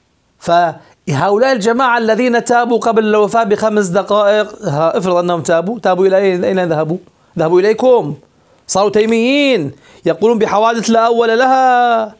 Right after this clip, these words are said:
ويقولون بأن الحوادث تحل في ذات الله سبحانه وتعالى، وتقول بالجهة العدمية، وتقول بتلك، بتلك الترهات والخرافات. لا، لا، لا، لا، لا،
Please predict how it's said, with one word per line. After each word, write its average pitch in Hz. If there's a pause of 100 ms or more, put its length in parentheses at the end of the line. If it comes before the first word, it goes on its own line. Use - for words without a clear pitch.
(720)
ويقولون 233
بأن 240 (1300)
الحوادث 214
تحل 240
في 226
ذات 233
الله 233
سبحانه 233
وتعالى، 226 (560)
وتقول 240
بالجهة 233
العدمية، 240
وتقول 233
بتلك، 226
بتلك 202
الترهات 233
والخرافات. 240
لا، 311
لا، 285
لا، 294
لا، 320
لا، 330